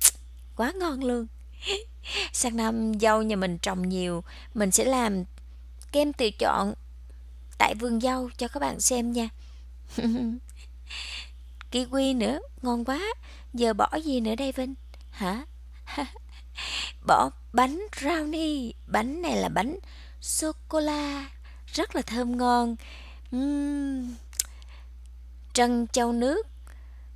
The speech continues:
Trân châu này có mùi của dâu, có mùi của trái cherry, người ta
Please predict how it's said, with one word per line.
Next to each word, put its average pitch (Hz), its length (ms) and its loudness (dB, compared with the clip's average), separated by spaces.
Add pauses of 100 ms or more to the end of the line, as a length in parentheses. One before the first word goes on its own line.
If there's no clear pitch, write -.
(100)
Trân 254 200 0
châu 254 240 4
này 202 560 6
có 269 200 -4 (120)
mùi 196 540 2
của - 240 -2
dâu, 269 420 -2
có 247 120 0
mùi 240 300 -2
của - 160 -6
trái 226 220 0
cherry, 240 500 2 (300)
người 202 80 0
ta 208 140 2